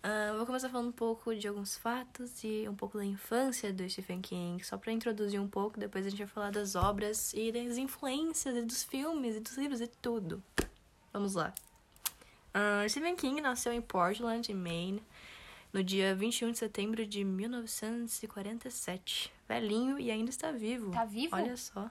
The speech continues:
Speaker 1: tá vivo.
Speaker 2: Caraca.
Speaker 1: <laughs> O nome dele completo é Stephen Edwin King. Eu acho que todo mundo já sabe isso, mas enfim.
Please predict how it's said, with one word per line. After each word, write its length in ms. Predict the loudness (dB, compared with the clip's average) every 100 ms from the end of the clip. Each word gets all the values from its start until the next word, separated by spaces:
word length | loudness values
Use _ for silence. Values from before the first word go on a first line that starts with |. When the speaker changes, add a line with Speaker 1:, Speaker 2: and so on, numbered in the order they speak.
| -8 -6
Speaker 1:
tá 120 | -4
vivo. 380 | -2 -2 -4 -6
Speaker 2:
Caraca. 680 | -2 -2 -2 -4 -4 -4 2
Speaker 1:
<laughs> 420 | 2 2 0 -4 -16 -16 -12 -10 -8 2
O 60 |
nome 160 | 4 6
dele 160 | 6
completo 600 | 8 6 8 8 8 6
é 500 | 4 6 4 2 -2 0
Stephen 540 | 0 2 0 0 0 2
Edwin 520 | 2 4 2 0 -4
King. 540 | -6 -4 -2 -4 -6 -8
Eu 120 | -4
acho 180 | -4 -4
que 60 | -4
todo 120 | 0
mundo 140 | 0
já 80 | 0
sabe 340 | -4 -2 -2 -2
isso, 160 | -4
mas 320 | -4 -4 -8 -6
enfim. 280 | -4 -4